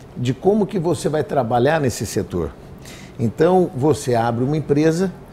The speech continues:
você paga apenas quarenta e um reais por mês, você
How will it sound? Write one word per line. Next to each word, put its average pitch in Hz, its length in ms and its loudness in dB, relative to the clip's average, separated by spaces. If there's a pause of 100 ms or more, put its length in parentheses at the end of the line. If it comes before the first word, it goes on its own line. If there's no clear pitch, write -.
(200)
você 143 260 2
paga 120 380 2
apenas 160 580 -2
quarenta 120 460 0
e - 20 0
um 113 120 -2
reais 101 680 -2 (380)
por 135 100 4
mês, 131 520 2 (280)
você 123 400 2